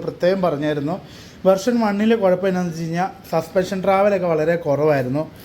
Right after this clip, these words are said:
ഈ വണ്ടി നിങ്ങൾ ശ്രദ്ധിച്ചോ, നല്ല സസ്പെൻഷൻ ട്രാവലും കാര്യങ്ങളൊക്കെ ഉണ്ട്.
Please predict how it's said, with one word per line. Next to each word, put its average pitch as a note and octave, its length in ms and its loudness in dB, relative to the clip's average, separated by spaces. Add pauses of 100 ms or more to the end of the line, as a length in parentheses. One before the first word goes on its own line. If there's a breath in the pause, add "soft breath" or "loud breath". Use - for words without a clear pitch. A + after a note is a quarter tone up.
(420 loud breath)
ഈ - 100 6
വണ്ടി G3+ 220 2
നിങ്ങൾ F3+ 220 0
ശ്രദ്ധിച്ചോ, D3+ 360 -4 (100)
നല്ല D#3+ 200 0 (100)
സസ്പെൻഷൻ E3+ 500 -4
ട്രാവലും F#3 380 2
കാര്യങ്ങളൊക്കെ D#3 560 -2
ഉണ്ട്. C3 180 0